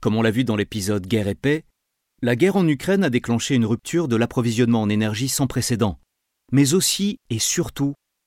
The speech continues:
une augmentation considérable des prix des denrées alimentaires, dont vont pâtir les consommateurs du monde entier,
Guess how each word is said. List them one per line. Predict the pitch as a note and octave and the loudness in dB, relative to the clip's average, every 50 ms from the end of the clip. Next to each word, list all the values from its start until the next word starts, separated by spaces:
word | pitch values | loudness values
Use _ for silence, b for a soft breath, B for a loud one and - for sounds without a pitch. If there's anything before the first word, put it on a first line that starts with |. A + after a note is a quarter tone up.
| _ - | _ -2
une | E3 D#3 E3 | 0 2 2
augmentation | F3 D#3 D3+ E3 D#3+ C#3 D#3+ C#3+ - - D#3 C3+ | 2 2 2 -2 -2 -2 -4 -4 -2 -2 -2 -2
considérable | - - D#3 D3 - - C#3 B2+ B2+ A2 B2 B2+ B2 A#2+ A2+ | 0 -2 -2 -2 -2 -2 0 0 2 2 2 2 2 0 0
des | G2+ A#2 A#2 | 0 0 -2
prix | - - D3 B2 | 0 -4 -2 0
des | A#2+ A2 | 0 0
denrées | G#2+ G#2 G#2 G#2+ A#2 A2 G2 | 2 0 2 0 0 0 0
alimentaires, | A2+ G#2+ G#2+ G#2+ G#2 G#2 - - G2 F#2 F2 D#2 - - _ _ _ _ _ _ - | 0 0 2 2 0 0 0 -2 -4 -4 -4 -8 -12 -18 _ _ _ _ _ _ -4
dont | A#2+ B2+ C#3 C#3+ | 0 2 2 4
vont | A#2+ C3+ C#3 C3+ | 4 2 0 0
pâtir | C3 D3+ C#3+ - - E3 D#3+ | 0 -2 -4 -2 -2 -2 -2
les | C#3+ B2 | 0 0
consommateurs | - C3 A#2+ - - A#2+ A#2+ A#2 - C3 A#2+ | 0 -2 -2 0 0 0 0 0 0 -2 -2
du | G#2 A2 | 2 2
monde | A2+ A2+ A#2 G2 | 4 4 4 2
entier, | G2+ G2+ - - G2 D#2+ C2+ | 0 -2 -2 -4 -6 -8 -8